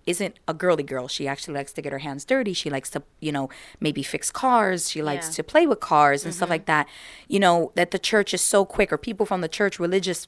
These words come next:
Speaker 1: people are so
Speaker 2: Yes.
Speaker 1: quick to say, "Eso para hombre, que, que las mujeres no hacen eso."
Speaker 2: Uh-huh.
Speaker 1: You know, women are in the kitchen and, que, and, and this and that, and you're marking them that
Speaker 2: Yeah.
Speaker 1: that's not what women do. That's not what women do. And that's not what they want to do. So they become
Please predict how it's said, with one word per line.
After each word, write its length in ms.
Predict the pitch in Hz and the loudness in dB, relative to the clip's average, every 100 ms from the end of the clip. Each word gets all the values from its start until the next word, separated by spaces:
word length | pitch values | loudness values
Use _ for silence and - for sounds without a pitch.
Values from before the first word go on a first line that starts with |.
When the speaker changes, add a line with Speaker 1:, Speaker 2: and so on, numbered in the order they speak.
| _ - | _ -6
Speaker 1:
people 380 | 220 - 175 - - 160 | 0 4 2 2 -12 2
are 120 | - | 4
so 160 | - 208 | 4 2
Speaker 2:
Yes. 80 | |
Speaker 1:
quick 180 | - 214 | 2 0
to 80 | 185 | 0
say, 320 | - 170 165 - - - | 0 0 0 -4 -10 -2
"Eso 200 | 190 285 | 0 0
para 180 | 294 277 | 2 2
hombre, 380 | 285 277 214 147 - - | 2 2 0 -2 -6 -4
que, 200 | - 165 | 0 0
que 120 | - 175 | 2 0
las 100 | 170 | 0
mujeres 240 | 180 262 | 0 0
no 120 | 269 | 2
hacen 280 | 269 277 277 | 0 0 0
eso." 320 | 302 - 214 | 0 0 0
Speaker 2:
Uh-huh. 240 | 165 151 165 | -2 -4 -4
Speaker 1:
You 80 | 190 | -2
know, 100 | 185 | 2
women 280 | 208 254 262 | 4 4 2
are 80 | |
in 80 | 269 | 2
the 60 | 247 | 0
kitchen 480 | - 320 - 202 165 | -2 -2 -2 -2 -4
and, 100 | - | -6
que, 140 | - | -8
and, 180 | - - | -8 -6
and 120 | - 202 | -4 -4
this 140 | 240 | -4
and 120 | 226 | -2
that, 100 | 233 | -2
and 80 | 226 | -2
you're 100 | 175 | 0
marking 340 | 185 240 233 180 | 4 4 4 -2
them 140 | 165 - - - | -4 -8 -6 4
that 180 | 175 | 4
Speaker 2:
Yeah. 100 | 196 151 | 4 0
Speaker 1:
that's 220 | 220 - | 0 2
not 100 | 226 | 2
what 140 | 208 | 2
women 280 | 220 226 185 | 2 0 0
do. 100 | 160 | -2
That's 200 | 190 202 | -2 -2
not 100 | 220 | -4
what 100 | 196 | -2
women 240 | 220 220 | -2 -2
do. 120 | 170 - | -4 -2
And 180 | 175 180 | -2 2
that's 240 | 190 - | 0 0
not 160 | 202 190 | -6 -2
what 140 | 185 | 0
they 100 | 165 | 0
want 220 | 156 233 | 2 0
to 40 | 240 | 0
do. 120 | 175 | -4
So 140 | - 185 | -2 0
they 100 | 180 | 0
become 560 | 165 - 262 233 196 | -4 -2 2 4 2